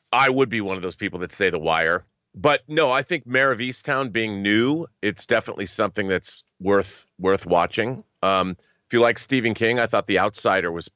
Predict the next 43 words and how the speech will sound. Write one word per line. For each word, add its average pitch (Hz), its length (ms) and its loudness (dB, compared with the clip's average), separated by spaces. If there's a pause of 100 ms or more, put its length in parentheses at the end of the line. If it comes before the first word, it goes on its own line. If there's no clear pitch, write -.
was 90 160 -8
pretty 101 260 -4
good, 90 200 2
even 92 160 -4
though 87 100 0
no, 85 180 -2
it 92 120 -2
wasn't 87 300 2
perfect, 117 380 0
but 92 80 2
it 80 60 -2
was 82 120 -6
beautifully 87 480 -2
made. 92 460 2 (720)
Um, 95 540 2 (840)
you 110 120 2
know, 110 120 6
The 104 120 2
Night, 107 340 2
The 107 120 -2
Night 104 280 0
Of, 123 340 2 (440)
I 113 100 2
really 123 280 0
liked. 117 280 0
That 95 140 0
was 98 140 -4
a 101 60 -4
recent 101 400 -8
H 101 280 -4
B 101 100 2
O, 98 380 2
uh, 92 240 2
series 98 420 0
that 95 100 2
I 95 140 2
enjoyed. 92 500 2 (580)
And 151 140 2
then, 175 100 4
of 165 100 -6
course, 160 320 2
you 190 80 -2
know, 160 340 0